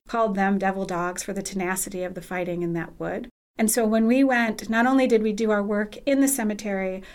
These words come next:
taking G P S coordinates and photographing the headstones of Floridians we were working on, including two Marines from Florida,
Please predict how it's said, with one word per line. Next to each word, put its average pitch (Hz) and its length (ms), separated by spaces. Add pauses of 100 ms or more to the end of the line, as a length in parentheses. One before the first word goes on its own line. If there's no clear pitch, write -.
(160)
taking 214 300
G 233 160
P 240 120
S 226 140
coordinates 202 460
and 190 120
photographing 208 640
the 190 60
headstones 208 640
of 180 100
Floridians 196 640
we 185 100
were 175 100
working 247 420
on, 175 260
including 247 540
two 240 180
Marines 202 580
from 185 220
Florida, 185 540